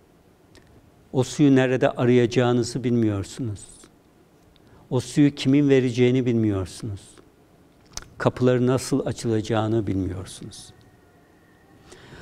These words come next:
Halbuki, e, bayram yeterince uzundu. Sekiz günlük bir bayram. Yani insanların işini gücünü bıraktığı ve Tanrı'yla meşgul olduğu sekiz gün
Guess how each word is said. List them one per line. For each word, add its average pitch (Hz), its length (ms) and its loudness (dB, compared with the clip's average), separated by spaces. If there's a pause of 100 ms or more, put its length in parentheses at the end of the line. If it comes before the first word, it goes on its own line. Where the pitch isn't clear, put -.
(220)
Halbuki, 185 680 2 (220)
e, 123 400 2 (840)
bayram 165 560 2 (680)
yeterince 151 640 2
uzundu. 139 640 -2 (240)
Sekiz - 520 -4
günlük 117 380 0
bir 107 200 -2
bayram. 113 380 0 (540)
Yani 120 220 4
insanların 123 520 0
işini - 360 -2
gücünü 120 380 -2
bıraktığı 120 680 0 (600)
ve 123 280 0
Tanrı'yla 160 500 4
meşgul 131 380 0
olduğu 107 340 2
sekiz - 500 -4
gün 143 180 2